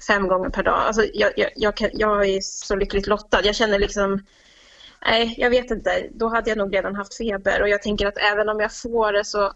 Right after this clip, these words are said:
kommer jag ha det ganska lindrigt. Jag är kvinna och jag är ung. Eh,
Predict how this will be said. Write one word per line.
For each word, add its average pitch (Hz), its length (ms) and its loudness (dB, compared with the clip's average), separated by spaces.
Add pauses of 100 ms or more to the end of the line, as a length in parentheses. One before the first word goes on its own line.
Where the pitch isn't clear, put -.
kommer 196 240 -4
jag 185 80 -4
ha 190 160 -2
det 190 80 -4
ganska 190 300 -4
lindrigt. 196 400 -2
Jag 202 100 2
är 202 60 0
kvinna 247 480 2
och 240 60 2
jag 208 160 4
är 196 100 -2
ung. 208 380 2 (460)
Eh, 190 280 2